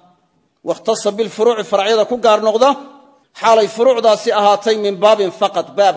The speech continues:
keliya ay ahaatay, ayuu ku gaar noqdaa.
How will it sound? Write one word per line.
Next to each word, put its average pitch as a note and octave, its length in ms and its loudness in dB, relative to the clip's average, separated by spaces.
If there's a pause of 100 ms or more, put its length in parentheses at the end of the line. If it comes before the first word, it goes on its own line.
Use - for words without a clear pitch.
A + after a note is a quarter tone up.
keliya E3+ 440 -4
ay D3 180 -6
ahaatay, C3 500 -16 (320)
ayuu F#3 200 -4
ku F3 120 -16
gaar B2+ 200 -8
noqdaa. - 260 -20